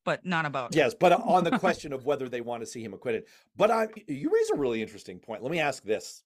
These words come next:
Speaker 2: to you guys. What are you really rooting for as an outcome here? I'm not gonna bias you either way. Paul, fast forward to a future. What outcome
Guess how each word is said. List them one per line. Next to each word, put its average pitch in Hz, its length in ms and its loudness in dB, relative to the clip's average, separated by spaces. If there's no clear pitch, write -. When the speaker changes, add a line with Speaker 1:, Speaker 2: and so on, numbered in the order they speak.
Speaker 2:
to 98 120 -14
you 80 160 -14
guys. 76 340 -18
What 175 220 4
are 453 100 0
you 339 60 0
really 131 380 0
rooting 95 480 -10
for - 240 -16
as 104 120 -8
an 107 100 -6
outcome 92 360 -8
here? - 140 -20
I'm 131 60 -6
not 180 160 2
gonna 190 160 4
bias 120 420 0
you 101 120 -10
either 92 200 -8
way. 80 160 -10
Paul, - 360 0
fast 175 280 4
forward 147 320 2
to 117 360 -2
a 110 40 -6
future. 110 440 -6
What 104 600 6
outcome 98 720 2